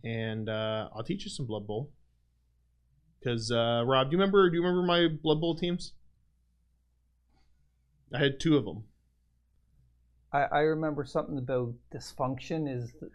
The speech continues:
Speaker 1: Okay, so yeah, the, the two teams I played, I played my Ogre team, which actually, um, Lee built that team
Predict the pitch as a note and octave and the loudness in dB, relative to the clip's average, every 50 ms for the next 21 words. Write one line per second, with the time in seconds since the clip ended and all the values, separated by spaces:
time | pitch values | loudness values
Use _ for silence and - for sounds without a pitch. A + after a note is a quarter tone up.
0 | - - - E3+ E3+ E3+ B2+ A#2 B2 - D#3+ D#3 D#3 C#3+ A#2 B2 C#3 C#3+ C#3 C3+ | -14 -6 2 4 6 6 6 6 6 8 10 10 10 10 8 4 -2 -4 -4 -2
1 | C3 C#3+ D#3 D3 - G3+ F#3+ A3+ A3+ G#3 F#3+ G3 F3+ D#3+ - D3 C3+ C3 C3 C3 | 2 2 2 4 4 2 2 2 4 4 6 6 6 4 4 2 4 4 2 2
2 | - E3 E3+ G#3+ G#3 E3+ D3 D3 C#3+ C3+ C3+ - A#2+ A#2 A#2+ C3+ - - - - | 2 4 6 6 8 8 8 8 8 4 0 0 -2 -2 -2 -4 -6 -10 -20 -20
3 | - - - D#3+ D#3+ - E3+ E3 G3+ G#3 - - - A#3+ A#3 A#3 A#3 A3+ - - | -10 0 4 4 6 6 4 2 2 2 2 2 2 4 4 4 2 2 0 2
4 | C#3 C#3 C#3 C#3 C#3 C3+ C3+ C3+ C3 B2+ B2+ C3+ C#3+ E3 F#3+ G#3 D#3+ C3+ - D3 | 2 4 4 4 4 4 2 0 -2 -2 -2 0 2 2 2 2 0 4 4 4
5 | E3 E3+ - - D3+ B2 - - - - B2 A#2 A#2+ C3+ D#3 D3 | 4 6 6 4 4 4 4 0 -4 -4 -2 -2 0 -2 -2 -4